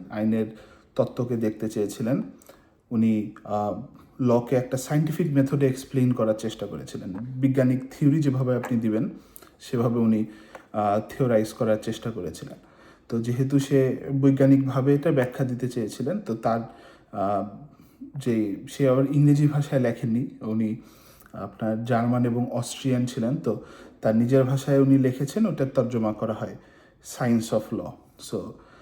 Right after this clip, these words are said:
আপনি আসলে কোন ঘরানার মানুষ,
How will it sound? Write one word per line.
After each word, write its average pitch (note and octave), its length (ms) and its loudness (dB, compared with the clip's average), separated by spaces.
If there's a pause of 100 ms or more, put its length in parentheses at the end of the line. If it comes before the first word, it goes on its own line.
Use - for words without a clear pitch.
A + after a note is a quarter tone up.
(420)
আপনি A#2 480 0
আসলে B2+ 260 -2
কোন C3+ 460 6
ঘরানার C3 580 2
মানুষ, A2 340 2